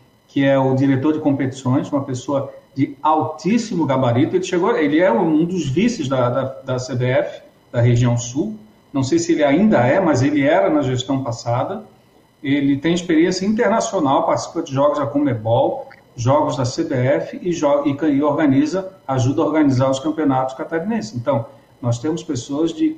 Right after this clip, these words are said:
ótimo gabarito para responder essa questão. Quem alimentou a súmula eletrônica colocando um jogador a mais no banco de reserva do Juventus? E ali a questão anterior também. Precisa-se atualizar esse sistema pra não permitir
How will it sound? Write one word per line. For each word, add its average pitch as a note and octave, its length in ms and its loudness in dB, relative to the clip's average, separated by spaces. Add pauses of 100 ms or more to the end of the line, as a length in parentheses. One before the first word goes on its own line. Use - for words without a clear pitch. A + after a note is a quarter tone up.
ótimo E3+ 400 2
gabarito B2+ 580 0
para E3 300 0
responder D3 600 0
essa F3+ 160 -2
questão. F3+ 400 -4 (320)
Quem A#3+ 460 2
alimentou F3+ 800 2
a G3 60 2
súmula F#3 460 -2
eletrônica D#3+ 800 -2 (380)
colocando E3 560 0
um A3+ 100 2
jogador G#3 460 2
a D#3 80 2
mais D#3+ 260 2
no D#3 80 -2
banco D3+ 220 -2
de E3 100 0
reserva C#3+ 460 0
do - 160 -6
Juventus? C3 400 -4 (280)
E D3 160 2
ali E3 320 2
a E3+ 100 0
questão D#3+ 340 -4
anterior D#3 340 0
também. F3 380 -2 (640)
Precisa-se D3+ 760 -2
atualizar D3 640 0
esse D3+ 200 -6
sistema E3+ 560 -4
pra E3+ 160 0
não G3+ 440 4
permitir F#3+ 800 0